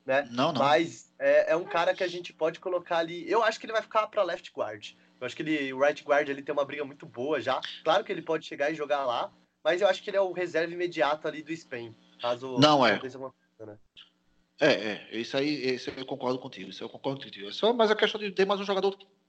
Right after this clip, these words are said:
Speaker 2: flex,
Speaker 1: Exato.
Speaker 2: né? Flexível
Speaker 1: Exato.
Speaker 2: que você pode mu-, ou se-, ou seja, a gente tem um, um, um, querendo ou não, a gente tem uma linha ofensiva que é bem flexível, que você pode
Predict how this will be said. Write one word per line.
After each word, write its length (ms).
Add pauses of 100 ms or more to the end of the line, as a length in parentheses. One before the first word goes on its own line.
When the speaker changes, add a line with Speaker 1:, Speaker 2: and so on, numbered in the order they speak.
(240)
Speaker 2:
flex, 280
Speaker 1:
Exato. 240 (240)
Speaker 2:
né? 80 (240)
Flexível 380
Speaker 1:
Exato. 80
Speaker 2:
que 80
você 180
pode 240 (800)
mu-, 600
ou 120
se-, 160
ou 100
seja, 240 (220)
a 160
gente 220
tem 120
um, 40
um, 440
um, 320
querendo 220
ou 60
não, 160
a 80
gente 160
tem 100
uma 160
linha 160
ofensiva 480
que 160
é 40
bem 240
flexível, 480
que 80
você 180
pode 320